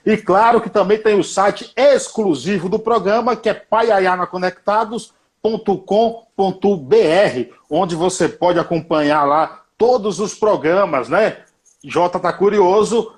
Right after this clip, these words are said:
pra saber, é, onde é, o que é Paiaiá. Daqui a pouco eu vou falar pra ele, porque eu preciso apresentar esse, pô, o cara é radialista,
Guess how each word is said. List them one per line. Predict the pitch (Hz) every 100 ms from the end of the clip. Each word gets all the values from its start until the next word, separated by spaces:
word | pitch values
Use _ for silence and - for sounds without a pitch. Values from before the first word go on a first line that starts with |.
| _
pra | 208 202
saber, | - 190 123 139 190 196 - _ _ -
é, | 175 170 160 156 156 170
onde | 185 165 160 160
é, | 160 156 156
o | 175 160
que | - 170
é | 170
Paiaiá. | 175 190 170 147 127 147 160
Daqui | 151 - 170
a |
pouco | - 190 202 208
eu |
vou | 156 180
falar | - 156 156
pra | - 131
ele, | 151 160
porque | 190 - 202
eu |
preciso | 202 240 156 - 190 214 170 170 - _ _
apresentar | - 170 - 185 170 170 147 127 170 160
esse, | 156 139 - _ _
pô, | 214
o | 190
cara | 208 226 202 165
é | 113 - _ _ _ _ _ _ _ _
radialista, | 127 233 240 214 143 156 196 - 185